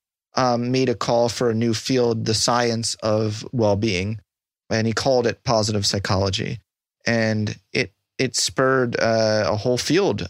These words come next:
of, and lots of research in the field to look at, and putting, uh, on a scientific foundation, lots of different aspects of understanding,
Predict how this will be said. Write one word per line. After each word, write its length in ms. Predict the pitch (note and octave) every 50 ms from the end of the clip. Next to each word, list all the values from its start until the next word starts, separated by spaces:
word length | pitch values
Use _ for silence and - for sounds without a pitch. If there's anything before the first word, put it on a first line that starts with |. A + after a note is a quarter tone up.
| -
of, 340 | - G#2+ G#2 G#2 G#2 G#2 G2 -
and 200 | - A2 G#2+ A2
lots 260 | A2+ A2+ B2+ C3 - C#3+
of 80 | B2+
research 400 | C3+ D#3 E3+ - C#3 A2 - -
in 80 | A#2+ A2
the 60 | A2
field 300 | - - A#2 A2+ A2+ A2
to 80 | - A#2
look 220 | A#2 A#2+ A#2+ -
at, 180 | A#2+ A#2 A#2 - _ _ _ _ _ _ _ -
and 240 | - A#2+ A#2+ A2+ -
putting, 400 | - E3 D3 D3 C#3+ C#3 C3 -
uh, 240 | - B2+ B2+ A#2 -
on 80 | - B2
a 40 | A#2
scientific 540 | - - B2+ C3 C3 C3 - C3 A#2 A#2 -
foundation, 760 | - A#2+ A#2 A#2 A2+ B2 C3+ C#3+ - - A#2+ A2+ A2+ A2 - _ _ _ _ _ _ -
lots 240 | A#2+ A#2+ B2 - -
of 80 | C3+
different 280 | A#2+ B2+ - - - -
aspects 680 | - A2+ A2+ A#2 - - - A2+ A2 A2 G2 - - - - -
of 440 | A2 A2 G#2+ G#2+ G#2+ G#2+ G#2+ - - _ _ _ _ _ _ _ -
understanding, 880 | B2+ B2+ A#2+ A#2 A2+ - - B2+ B2 A#2 A2+ A2+ A#2 A2+ A2+ A#2 A#2